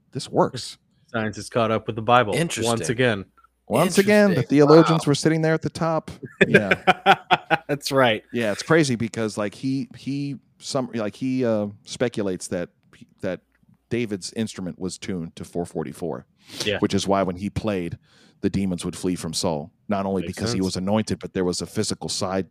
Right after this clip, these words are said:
Speaker 1: there was a physical application to what he was doing.
Speaker 3: Interesting.
Speaker 2: Dude.
Speaker 1: Yeah. So that's a little beak wetter for the, uh, for the, for the,
Speaker 2: That's
Speaker 1: for the
Speaker 2: right.
Speaker 1: folks out here.
Speaker 3: Oh, man.
Speaker 2: Gabriel Bello, where can people find you?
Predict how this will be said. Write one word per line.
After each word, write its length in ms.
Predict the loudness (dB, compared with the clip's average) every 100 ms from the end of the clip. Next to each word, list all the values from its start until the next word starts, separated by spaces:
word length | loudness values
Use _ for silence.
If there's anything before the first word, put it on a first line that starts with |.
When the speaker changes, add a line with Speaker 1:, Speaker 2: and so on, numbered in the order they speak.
| -2
Speaker 1:
there 100 | -2
was 120 | -4
a 40 |
physical 440 | -4 -4 -4 -4 -4
application 520 | -6 -8 -6 -6 -8
to 80 | -8
what 120 | -6
he 80 | -8
was 140 | -8
doing. 300 | -6 -6 -8 -16 _ _ _ -20
Speaker 3:
Interesting. 560 | -16 -14 -12 -12 -14 -16 _ -4
Speaker 2:
Dude. 180 | -2 -2
Speaker 1:
Yeah. 140 | -6 -16 _
So 180 | -4 0
that's 180 | 2
a 40 | 4
little 140 | 4
beak 360 | 6 6 6 6
wetter 280 | 6 6 4
for 180 | 0
the, 240 | -2 -2 -2
uh, 160 | -4 -6 -10
for 100 | -6
the, 140 | -6 -4
for 160 | -4
the, 80 | -4
Speaker 2:
That's 100 | -2
Speaker 1:
for 60 | 2
the 60 |
Speaker 2:
right. 100 | 4
Speaker 1:
folks 200 | 2 0
out 160 | -4 -4
here. 220 | -8 -10
Speaker 3:
Oh, 40 | -12
man. 360 | -10 -8 -8 -8 4
Speaker 2:
Gabriel 280 | 8 8 10
Bello, 300 | 8 8 6
where 180 | 6
can 100 | 4 2
people 200 | 2 2
find 260 | 2 0
you? 80 | -2